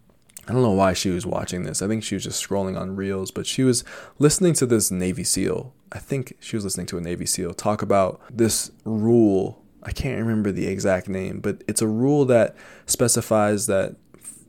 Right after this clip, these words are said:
most of us think we're at our limit, but in reality, we're only, you know, tapping into twenty or thirty percent of what we actually have in us. Meaning that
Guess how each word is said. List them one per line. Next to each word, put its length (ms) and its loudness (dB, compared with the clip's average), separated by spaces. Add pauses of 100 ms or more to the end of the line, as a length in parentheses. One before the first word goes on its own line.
(300)
most 440 0
of 100 2
us 320 4 (880)
think 480 0
we're 200 4
at 220 2
our 140 6
limit, 500 -2 (120)
but 100 4
in 140 4
reality, 720 4 (280)
we're 440 4
only, 600 0 (600)
you 80 -4
know, 260 -4 (300)
tapping 380 0
into 420 -2 (140)
twenty 440 0
or 120 -4
thirty 340 0
percent 360 -4
of 140 -4
what 220 -6
we 220 -6
actually 760 -4 (460)
have 340 0
in 140 -8
us. 420 -12 (540)
Meaning 340 6
that 340 4